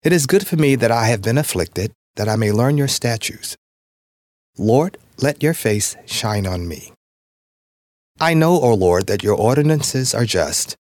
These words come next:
and in your faithfulness you have afflicted me. Lord, let your face shine on me. According to your ordinances, they still stand firm.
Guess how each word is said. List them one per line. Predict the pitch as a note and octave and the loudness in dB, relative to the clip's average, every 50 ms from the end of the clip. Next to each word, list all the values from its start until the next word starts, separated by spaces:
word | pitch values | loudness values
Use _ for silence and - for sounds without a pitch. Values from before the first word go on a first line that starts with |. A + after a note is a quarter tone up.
| _ _ _ _ | _ _ _ _
and | - A2+ B2 | -2 0 2
in | C3 C#3 | 2 2
your | C#3+ D3+ | 2 0
faithfulness | D3 - F3+ F#3+ G3 - - A2+ F2+ F#2 G2 G2 - - - | 0 0 -2 -2 0 0 -2 -2 -2 -2 -2 -4 -4 -6 -4
you | G#2+ | -4
have | F#2+ A2 G2 G#2 | -4 -2 -2 -4
afflicted | G#2+ - - E3+ E3 - - G#2+ - - | -4 0 0 -2 -2 0 -4 -6 -6 -6
me. | - D2+ - - - - _ _ _ _ _ _ _ _ _ _ _ _ _ _ _ _ _ _ _ _ _ | -10 -14 -14 -18 -20 -20 _ _ _ _ _ _ _ _ _ _ _ _ _ _ _ _ _ _ _ _ _
Lord, | - G#2+ B2 C3+ D3+ E3+ F#3+ - - _ _ _ _ _ | -2 2 2 4 4 2 0 -4 -12 _ _ _ _ _
let | C3+ C3+ D3 - - | -4 -4 -4 -2 -2
your | D3+ E3 | -2 -2
face | - - - G#2 G#2 G#2 - - - - _ _ | -2 -2 -2 -2 -2 -2 -4 -8 -10 -12 _ _
shine | - - - A#2 A2 A2 G#2+ F#2+ | -8 -6 -4 -4 -2 -2 -2 -2
on | F2+ E2+ D2+ C#2+ D2 | -4 -6 -10 -12 -14
me. | C#2+ - - - _ _ _ _ _ _ _ _ _ _ _ _ _ _ _ _ _ _ _ _ _ _ _ _ _ _ _ _ - | -16 -16 -18 -20 _ _ _ _ _ _ _ _ _ _ _ _ _ _ _ _ _ _ _ _ _ _ _ _ _ _ _ _ -2
According | C#3+ C3+ - E3+ F#3 G3+ G#3+ G#3 | -2 2 2 4 4 6 4 4
to | - - F#3+ | 4 4 4
your | F#3 F#3 F3+ | 4 4 2
ordinances, | D#3+ D3 C#3 A2+ G#2 G#2 G#2 F#2+ G2 - - A#2+ C#3+ E3 - - - _ _ _ - | 2 2 2 2 2 0 -2 -2 -4 -4 -4 -4 -4 -4 -6 -8 -10 _ _ _ -4
they | A#2 A#2 | -4 -2
still | - - - F3+ F#3+ G3 | -2 -2 2 2 2 4
stand | F#3 - - - D3 C#3+ C#3 C3 C3 B2+ | 2 0 0 0 2 2 2 2 0 -2
firm. | - - - A2 F#2 E2+ - - - | -4 -2 -2 -2 -2 -4 -6 -12 -16